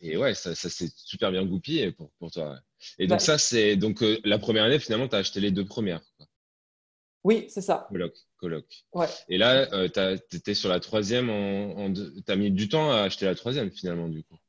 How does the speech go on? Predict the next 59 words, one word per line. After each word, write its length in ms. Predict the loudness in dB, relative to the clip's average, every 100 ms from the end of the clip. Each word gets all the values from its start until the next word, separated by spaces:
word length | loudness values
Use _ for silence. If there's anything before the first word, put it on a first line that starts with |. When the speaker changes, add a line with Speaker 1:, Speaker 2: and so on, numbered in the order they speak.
| _ -2
Speaker 1:
Encore 220 | 2 2
Speaker 2:
Non, 60 | 4
Speaker 1:
plus 100 | 4
Speaker 2:
la, 120 | 4
Speaker 1:
de 40 |
temps. 120 | 2 0
Speaker 2:
la 200 | 2 2
troisième, 680 | -2 4 6 6 6 6 4
en 100 | 2
fait, 240 | 4 4
j'étais 240 | 2 2 4
aussi 520 | 6 6 2 0 2
en 120 | 2
travaux 440 | 2 2 6 6 4
quand 180 | 0
je 80 | 2
l'ai 80 | 0
trouvée. 560 | 0 4 6 6 2 _ _ _ _ -20 -20 -12
Speaker 1:
D'accord. 340 | -6 -4 -4 -8
Speaker 2:
Sauf 120 | 0
que 140 | 4
j'ai 320 | 6 6 8
énormément 560 | 6 8 4 2 2 0
traîné. 480 | 0 -2 -2 -4 -10 -2
J'ai 160 | 0
beaucoup 260 | 2 0 -2
plus 320 | -2 -2 0
douté. 560 | -4 -2 4 4 2 -10 _ -20 0
On 100 | 0
dit 140 | 2
souvent 320 | 0 2 2
Speaker 1:
Hmm. 40 | 4
Speaker 2:
que 80 | 4
le 160 | 4
doute 340 | 4 -2 -2 -4 -2
arrive 400 | 0 2 2 2
au 80 |
premier 300 | 0 0 2 2
investissement. 840 | 2 2 0 -8 -2 -2 -2 -10 _
Moi, 220 | -2 0 2
c'est 260 | -2 -8
tout 160 | -4 0
l'inverse. 540 | 0 0 -4 -10 -18 -10
Ça 180 | -2 0
arrive 220 | 0 0
après. 260 | -4 -4 0
Speaker 1:
Ouais, 160 | 0
je 120 | 0
te 60 | -4
comprends. 420 | -2 -4 0 -2
Parce 180 | 0 -2
que 80 | -4
j'ai 160 | -2
eu 40 | 0
la 120 | 0
même 160 | -2 -6
chose 300 | -6 -6 -6
aussi, 260 | -10
ouais. 60 | -14